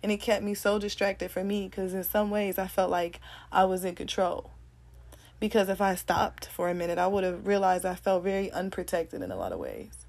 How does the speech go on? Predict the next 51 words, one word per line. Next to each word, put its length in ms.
You 140
know 40
what 80
I 60
mean? 300
Like, 280
you 140
have 140
to 80
go 160
out 100
into 220
this 180
world 420
and 160
find 300
your 140
way 460
and 260
represent 400
your 80
family 280
well 380
and 80
all 120
these 160
other 440
social 640
constructs 540
that 120
you 60
have 220
to 260
a-, 220
adhere 420
to. 380
And 100
I 60
was 160
never 240
really 200
good 260
at 100
doing 240
that. 160
I 20
was 140
never 240
good 240
at 140
sitting 420